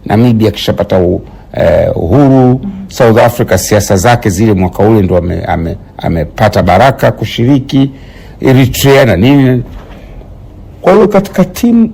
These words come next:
nchi labda hamsini na nne zilikuwa zinatakiwa timu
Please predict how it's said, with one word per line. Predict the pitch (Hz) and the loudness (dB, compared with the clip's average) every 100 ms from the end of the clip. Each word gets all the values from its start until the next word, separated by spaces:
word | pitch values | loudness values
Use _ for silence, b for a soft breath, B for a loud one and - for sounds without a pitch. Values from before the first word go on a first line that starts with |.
| 208 | 0
nchi | 220 - 202 | 0 0 0
labda | 196 185 | 2 4
hamsini | 180 165 - 180 | 2 0 0 2
na | 175 | 4
nne | 190 127 107 - - - - - - - | 4 2 -2 -8 -18 -20 -20 -20 -20 -10
zilikuwa | 120 143 156 175 | 0 2 2 2
zinatakiwa | 160 160 151 151 190 165 | 2 2 0 0 2 0
timu | 156 160 156 | 2 2 2